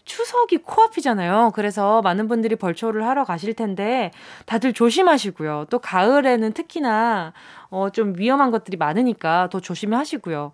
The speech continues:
음, 그리고 코로나 때문에 아마 걱정 많으실 텐데 마스크 잘 하시고 잘 다녀오시길 바랄게요. 그러면 신청곡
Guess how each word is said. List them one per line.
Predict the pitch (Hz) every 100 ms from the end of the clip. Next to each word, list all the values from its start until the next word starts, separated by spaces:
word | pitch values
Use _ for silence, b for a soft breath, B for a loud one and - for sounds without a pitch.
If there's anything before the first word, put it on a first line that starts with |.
| B B B B 208
음, | 214 226 226 226 226 226 220 214
그리고 | 208 208 311
코로나 | 302 392 440 427
때문에 | 415 311 277 247 233 240 208 151 147 B B -
아마 | 185
걱정 | 190 180 - 220
많으실 | 156 202 226 254
텐데 | 233 202 233
마스크 | 185 170 - 208 208 214 208 _
잘 | - - 196
하시고 | 208 240 220 220 170 175 302 _ _
잘 | - 175
다녀오시길 | 165 165 - 165
바랄게요. | 156 143 147 143 143 B B B
그러면 | 180 185
신청곡 | 196 349 392 330 208 277 -